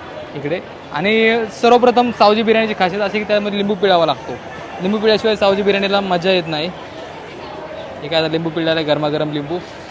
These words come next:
सोबत तुम्ही पाहू शकता, इकडे त्यांनी मस्त असं मुळा दिलेला आहे, मुळा, अ, मुळ्याची, अ, मुळा दिलेला आहे, त्यानंतर गाजर दिलेला आहे, कांदा दिलेला आहे.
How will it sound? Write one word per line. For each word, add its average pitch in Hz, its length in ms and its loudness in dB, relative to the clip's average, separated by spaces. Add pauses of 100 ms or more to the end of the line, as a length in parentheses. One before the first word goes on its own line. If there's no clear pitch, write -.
(340)
सोबत 208 260 4
तुम्ही 233 240 2
पाहू 220 160 4
शकता, 208 180 0
इकडे 208 180 0
त्यांनी 214 180 0
मस्त 208 260 -2
असं 214 360 0 (360)
मुळा 190 280 6
दिलेला 185 280 4
आहे, 156 160 4
मुळा, 170 340 -4
अ, 160 40 -4
मुळ्याची, 175 460 0
अ, 147 220 0
मुळा 170 360 4
दिलेला 156 300 0
आहे, 135 180 -2
त्यानंतर 147 400 -4 (420)
गाजर 175 320 6
दिलेला 175 240 4
आहे, 160 220 2
कांदा 185 340 2
दिलेला 160 280 0
आहे. 120 160 -4